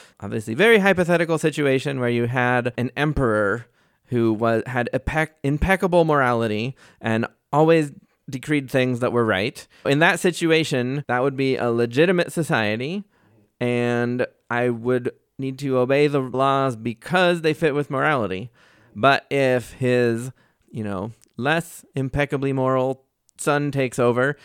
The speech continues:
and now some of the laws are just self-serving for him or something like that. Maybe those laws I don't have to obey, or we get rid of the new guy in favor of somebody who's more moral or something like that.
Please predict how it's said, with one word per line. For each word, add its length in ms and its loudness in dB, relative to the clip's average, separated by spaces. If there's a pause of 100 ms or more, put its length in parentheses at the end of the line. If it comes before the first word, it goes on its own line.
(280)
and 540 -2
now 280 0
some 240 -2
of 60 -2
the 100 2
laws 320 2
are 60 -2
just 200 -8
self-serving 640 -2
for 200 -4
him 140 -4
or 60 -4
something 340 -6
like 180 -4
that. 340 -4
Maybe 220 -2
those 260 2
laws 240 2
I 80 0
don't 160 -4
have 180 -6
to 140 -2
obey, 440 2
or 200 -2 (240)
we 120 -12
get 220 -10
rid 180 -2
of 240 -6 (140)
the 140 -4
new 160 0
guy 300 0
in 220 -2
favor 340 -2
of 160 -4
somebody 360 -4
who's 160 -6
more 180 -4
moral 340 -2
or 100 -4
something 340 -8
like 180 -6
that. 300 -6